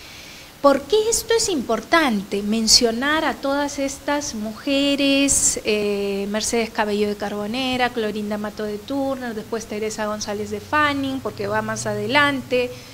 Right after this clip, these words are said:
eh, todo, todo este grupo de mujeres que reflexionan sobre el país.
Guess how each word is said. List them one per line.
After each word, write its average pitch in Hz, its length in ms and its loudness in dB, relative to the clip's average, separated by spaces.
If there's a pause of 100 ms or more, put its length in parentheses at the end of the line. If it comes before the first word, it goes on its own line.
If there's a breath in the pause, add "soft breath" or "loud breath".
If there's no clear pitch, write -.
(520 loud breath)
eh, 214 360 0 (760)
todo, 381 260 6
todo 381 280 2
este 349 280 0
grupo 320 300 0
de 311 100 2
mujeres 285 380 -2
que 254 100 -8
reflexionan 226 680 -4
sobre 277 480 4
el 208 80 -2
país. 196 640 -2